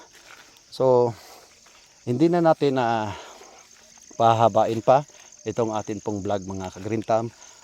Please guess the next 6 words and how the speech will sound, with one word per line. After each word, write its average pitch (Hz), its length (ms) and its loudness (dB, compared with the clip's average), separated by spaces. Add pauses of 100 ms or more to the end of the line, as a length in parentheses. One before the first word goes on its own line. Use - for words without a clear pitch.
Ang 107 240 -2
pinakabuod 120 800 -2
ko - 160 -8
po 117 180 0
sa, 98 460 -2 (580)
ah, 98 220 -6